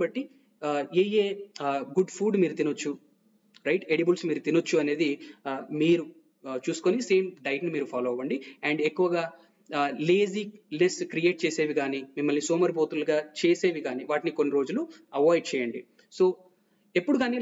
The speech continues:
light food ని consume చేయడానికి try చేయండి, ఎందుకంటే అది ఈజీగా digest అవుతుంది and నిద్ర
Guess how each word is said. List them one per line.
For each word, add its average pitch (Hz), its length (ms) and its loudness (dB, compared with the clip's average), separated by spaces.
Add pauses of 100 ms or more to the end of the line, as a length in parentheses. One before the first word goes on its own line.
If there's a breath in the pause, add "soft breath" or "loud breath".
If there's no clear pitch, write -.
light 226 220 2
food 240 200 0
ని 233 100 4
consume 180 300 2
చేయడానికి 170 300 2
try 143 220 -2
చేయండి, 143 240 -2 (100)
ఎందుకంటే 190 400 2 (140)
అది 160 100 -10 (140)
ఈజీగా 208 340 4 (200)
digest 151 340 0
అవుతుంది 185 320 -4 (240)
and 180 180 0 (500 loud breath)
నిద్ర 175 200 4